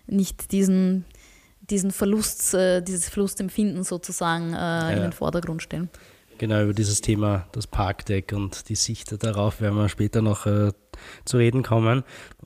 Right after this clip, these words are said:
Speaker 2: Ähm, bei Woge Demo geht's ja auch um das Zusammenleben, äh, zwischen unterschiedlichen Generationen und das haben wir heute auch schon öfters angesprochen. Habt ihr da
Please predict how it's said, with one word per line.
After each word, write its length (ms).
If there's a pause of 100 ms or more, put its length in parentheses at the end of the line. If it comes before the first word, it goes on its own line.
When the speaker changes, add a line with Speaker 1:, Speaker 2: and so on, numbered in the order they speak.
(120)
Speaker 2:
Ähm, 720
bei 360
Woge 280
Demo 520
geht's 340
ja 200
auch 260
um 120
das 240
Zusammenleben, 1000
äh, 240
zwischen 260
unterschiedlichen 460
Generationen 920
und 140
das 100
haben 120
wir 140
heute 240
auch 80
schon 160
öfters 240
angesprochen. 520 (300)
Habt 240
ihr 60
da 340